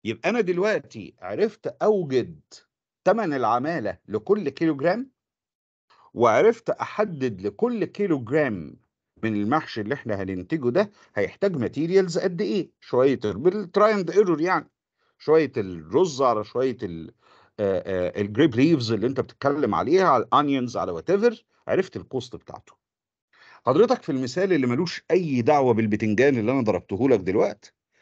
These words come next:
هتلاحظ إن التكلفة اللي أنا دلوقتي عملتها هي تكلفة متغيرة.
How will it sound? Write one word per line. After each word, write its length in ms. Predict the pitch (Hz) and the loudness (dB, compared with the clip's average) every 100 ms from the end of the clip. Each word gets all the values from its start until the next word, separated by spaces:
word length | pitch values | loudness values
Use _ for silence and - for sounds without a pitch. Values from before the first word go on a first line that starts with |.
| _ _ _ _ _ _ | _ _ _ _ _ _
هتلاحظ 920 | 113 110 139 151 143 202 226 196 - _ _ - | -6 -2 4 4 4 2 -2 -4 -18 _ _ -8
إن 140 | 110 | -6
التكلفة 760 | 101 - 107 - 139 160 90 - _ 101 | -6 -6 -8 -4 -4 -2 -4 -10 _ -10
اللي 200 | 95 147 | -4 -2
أنا 260 | 127 95 - | -2 -4 -10
دلوقتي 680 | - 92 147 147 - 101 | -8 0 0 0 -2 -4
عملتها 680 | 85 92 107 - 190 214 226 _ _ - | -2 -2 -4 -2 -2 0 -2 _ _ -6
هي 220 | 113 117 | 0 0
تكلفة 640 | 110 90 110 147 190 214 208 _ _ | 0 -6 -2 0 0 -2 -4 _ _
متغيرة. 1040 | 98 110 139 113 101 104 98 98 101 87 | -4 -2 0 0 0 0 0 -2 -2 -4